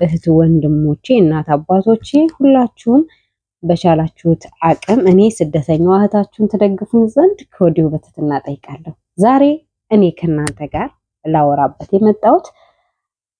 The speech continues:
ያው በሚዲያው ላይ በጣም ብዙ ጊዜ ተወርቷል፣ ተነግሯል። ግን እኔ ስላለሁበትና እኔን ስለሚከነክነኝ ነገር እስኪ ትንሽ በተለይ ስደት ላይ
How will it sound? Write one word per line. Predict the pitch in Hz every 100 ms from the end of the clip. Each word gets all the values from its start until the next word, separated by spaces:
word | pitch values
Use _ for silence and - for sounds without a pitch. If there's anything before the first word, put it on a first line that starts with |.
| 185 175
ያው | 202 254 175 170
በሚዲያው | 185 185 _ 180 175 185 208 208 208 208
ላይ | 220
በጣም | 180 180 226 220 202 160 147
ብዙ | 156 170 165
ጊዜ | 147 151
ተወርቷል፣ | 151 151 143 135 - 254 339 _
ተነግሯል። | - 175 156 - 170 277 - _
ግን | 170 330 - _ _ _ _ _ _ _ 185
እኔ | 208 208 190 175 165 175
ስላለሁበትና | - 165 156 147 147 131 139 131 143 160
እኔን | 214 202 185
ስለሚከነክነኝ | 170 175 170 170 - 160 135 _ _ 131 131
ነገር | 127 135 247 - _ _ _ 196
እስኪ | - - 160
ትንሽ | - 262 208 - _ _ _
በተለይ | 170 175 160 156 - _
ስደት | 175 170 156
ላይ | 151 143